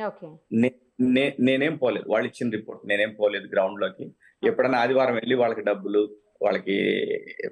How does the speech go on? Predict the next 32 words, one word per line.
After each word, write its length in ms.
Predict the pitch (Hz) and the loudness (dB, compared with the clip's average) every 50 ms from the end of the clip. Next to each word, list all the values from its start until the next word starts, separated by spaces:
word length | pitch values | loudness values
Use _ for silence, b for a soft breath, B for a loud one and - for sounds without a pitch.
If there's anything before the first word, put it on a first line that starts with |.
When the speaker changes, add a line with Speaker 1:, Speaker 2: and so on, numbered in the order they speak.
| - _ - | -10 _ -2
Speaker 2:
వాళ్ళ 140 | - 98 95 | 0 0 0
ఖర్చుల 440 | - 101 101 - - 107 101 101 104 | 0 0 -2 -2 -4 -8 -4 0 2
గురించి 580 | 104 101 101 101 - 117 107 95 98 - - _ _ _ _ _ _ _ _ _ - - | 2 2 0 -2 0 0 2 2 2 0 -6 _ _ _ _ _ _ _ _ _ -2 0
పంపించాను. 400 | 110 127 - 113 117 117 110 110 | 0 2 0 2 2 2 4 4
నేను 140 | 113 117 110 | 4 4 4
నాతో 240 | 107 110 - 135 | 2 2 2 2
పాటు 240 | 123 - 127 120 131 | 2 2 2 2 2
ఒక 140 | 123 107 - | 2 2 2
పది 120 | 113 104 | 0 0
పదిహేను 280 | 101 104 101 101 104 101 | 0 0 0 0 0 0
మంది 180 | 101 101 117 120 | 0 0 0 0
ఫ్రెండ్స్ 320 | - - 110 110 107 - | 0 -2 -2 -2 -2 -2
కూడా 180 | - 120 113 107 | 0 0 2 2
హెల్ప్ 260 | 104 104 104 - 113 | 0 -2 0 0 -2
చేశారండి 340 | 104 - 98 95 92 90 87 | 0 2 2 0 0 -2 -2
దానికి. 220 | - - - _ _ _ _ _ - - | -6 -6 -8 _ _ _ _ _ -4 -4
అప్పుడే 580 | 104 - - - - - 131 127 143 156 175 | -4 -4 -6 -8 -2 0 2 4 4 2 2
టోటల్ 420 | 180 - - 110 110 - - 127 131 | 0 0 0 0 0 2 2 0 2
గా 140 | 127 135 | 2 2
అర్థమైపోయిందండి. 600 | 123 101 98 113 120 120 - - 107 101 104 110 113 | 2 2 0 0 -2 0 0 -2 -2 -2 -2 0 0
నేను 140 | 127 143 143 | 0 0 0
సెప్టెంబర్ 440 | 147 143 139 - - 175 175 170 | -2 -4 -2 0 -2 0 2 2
లో 60 | 156 139 | 2 0
యాక్చువల్ 300 | 139 - - 147 147 165 | 0 -2 -2 0 0 0
గా 60 | 151 | 0
దీన్ని, 360 | 135 131 135 156 190 294 - - _ b b b b b b - | 0 -2 0 0 -2 -4 -6 -10 _ b b b b b b -2
ఆ, 460 | 104 107 104 101 101 101 101 110 110 | 0 2 2 2 0 0 0 -2 -2
సెప్టెంబర్ 460 | - - - - - - 147 151 147 135 | -4 -4 -6 -4 -2 0 2 2 2 0
అక్టోబర్ 360 | 127 - - 135 123 127 131 | 0 0 0 0 2 2 0
లో 80 | 131 113 | 0 0
దసరా 260 | 113 107 - 127 139 | 0 -2 0 -2 -2
పండగ 260 | 131 113 120 123 131 | 0 0 0 -2 -2